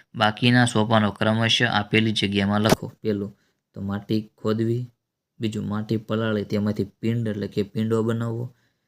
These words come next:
ત્રીજું ચાકડા પર પિંડમાંથી ઘડાને આકાર આપવો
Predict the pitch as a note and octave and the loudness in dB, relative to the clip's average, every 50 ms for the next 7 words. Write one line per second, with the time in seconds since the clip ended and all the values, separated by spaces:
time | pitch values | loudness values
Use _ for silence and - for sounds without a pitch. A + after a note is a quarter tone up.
0 | _ _ _ _ _ _ _ - B2 A#2 G#2 G#2 G2 - - G#2+ G#2+ G#2+ - A2 | _ _ _ _ _ _ _ 0 0 2 2 0 0 0 0 0 0 0 0 0
1 | G#2+ G#2 - - A2 A2 - - A2 A2 A2+ A2 G#2+ G#2+ G#2+ - - A#2 A2+ B2 | 0 0 -2 -4 -4 -4 -4 -4 -2 -2 0 0 0 -2 -2 -2 -2 -2 -2 -2
2 | - _ _ _ _ _ _ - A2 G#2+ G#2+ G#2+ G#2 G#2 G#2 - - G2+ G2 - | -6 _ _ _ _ _ _ -4 -2 0 2 0 0 -2 -4 -6 -6 -8 -6 -4
3 | A2 A2 A2+ A2+ A2 A2 - _ - A2+ A2+ A#2+ - | -4 -4 -2 -4 -6 -6 -8 _ -6 -6 -6 -6 -10